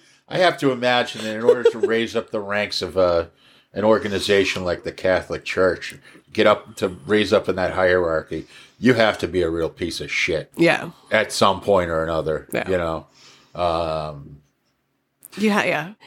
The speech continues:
Speaker 1: I mean, it's, it seems like whenever you raise up into offices like that, you have to become some kind of piece of shit,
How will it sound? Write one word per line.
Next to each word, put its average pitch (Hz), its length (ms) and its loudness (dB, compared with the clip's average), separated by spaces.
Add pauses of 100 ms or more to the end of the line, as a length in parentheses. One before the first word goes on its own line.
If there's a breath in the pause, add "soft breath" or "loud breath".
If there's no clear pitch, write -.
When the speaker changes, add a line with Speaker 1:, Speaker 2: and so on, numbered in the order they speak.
Speaker 1:
I 254 60 4
mean, 269 160 4
it's, 240 120 -4
it - 760 -4
seems 262 220 4
like 240 180 2
whenever 190 420 2
you 180 220 4
raise 170 280 0
up 165 180 0
into 160 220 -2
offices 151 520 0
like 151 160 2
that, 147 240 0
you 170 140 2
have 151 220 2
to 151 80 2
become 147 300 0
some 147 280 0
kind 143 180 0
of 139 80 -8
piece 143 240 -2
of 139 80 0
shit, - 260 -2